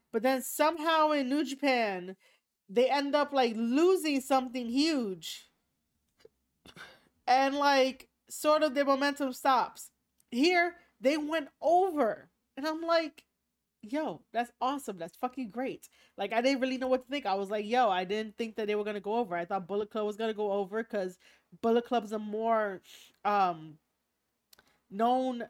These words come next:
uh, name out here in the States. They make a lot more money out here in the States, uh, and they're over. And, like, Jay White is the leader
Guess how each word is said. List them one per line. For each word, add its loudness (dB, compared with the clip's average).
uh, 2
name -6
out 0
here -4
in -8
the -8
States. -4
They -2
make -6
a -4
lot -2
more -6
money -2
out 0
here -4
in -6
the -6
States, -4
uh, 0
and 0
they're -2
over. 0
And, -2
like, -4
Jay -2
White 0
is -2
the -8
leader -4